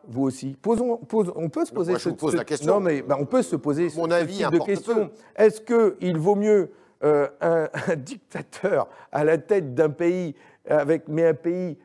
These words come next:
Speaker 1: euh, contrôlé, ou le chaos ?
Speaker 2: Hmm. C'est
Speaker 1: Je
Speaker 2: très,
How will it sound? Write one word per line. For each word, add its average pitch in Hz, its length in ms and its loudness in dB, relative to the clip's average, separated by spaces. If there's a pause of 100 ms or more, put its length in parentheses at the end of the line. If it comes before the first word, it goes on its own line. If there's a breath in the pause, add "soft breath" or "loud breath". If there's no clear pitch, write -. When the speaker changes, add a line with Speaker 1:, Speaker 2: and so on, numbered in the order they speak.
(120)
Speaker 1:
euh, 123 160 -4 (180)
contrôlé, 190 680 -2 (1200 soft breath)
ou 208 100 2
le 208 100 0
chaos ? 151 380 -2 (420)
Speaker 2:
Hmm. 92 200 -18 (440)
C'est - 160 -6
Speaker 1:
Je 131 40 -4
Speaker 2:
très, 151 160 0